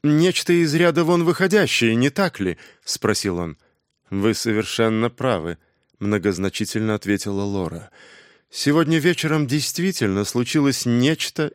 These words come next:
из ряда вон выходящее. И поэтому я взяла пистолет со столика, он лежал там, рядом с ним, и застрелила его.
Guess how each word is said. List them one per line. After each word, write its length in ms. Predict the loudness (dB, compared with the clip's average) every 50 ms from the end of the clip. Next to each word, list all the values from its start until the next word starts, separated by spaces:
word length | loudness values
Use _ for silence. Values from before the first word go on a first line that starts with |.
| _
из 180 | -2 -2 0 2
ряда 400 | 4 4 4 4 4 4 2 2
вон 280 | 2 2 2 2 0
выходящее. 920 | 0 -2 -2 -2 -2 -4 -4 -2 -4 -4 -4 -6 -10 -12 -12 -14 -16 -20 _ _ _ _ _ _ _ _ _ _ _ _
И 80 | -2 -2
поэтому 720 | 0 2 2 4 4 2 2 0 -4 -8 -8 -8 -10 -12 _ _ _ _ _ _ _ _ _ _ _ _ _ _
я 300 | -6 -2 2 2 2 2
взяла 380 | 2 2 2 4 4 4 4 4
пистолет 600 | 2 -2 -4 -2 0 0 2 2 2 0 0 0
со 160 | -2 -2 -2
столика, 680 | -2 -2 0 0 0 2 0 -2 -4 -10 -14 -14 -14 -18 _ _ _ _ _ _ _
он 200 | -4 -2 -2 0
лежал 360 | 2 0 2 2 2 2 2 2
там, 300 | 0 0 0 0 0 2
рядом 300 | 2 2 2 0 -2 -4
с 100 | -4 -2
ним, 300 | 0 0 0 0 -2 -6 -12 -20 _ _ _ _ _ _ _ _ _ _
и 160 | 0 0 2
застрелила 760 | 4 4 2 2 2 0 0 2 2 2 4 4 4 4 4
его. 400 | 2 2 2 2 0 -2 -2 -4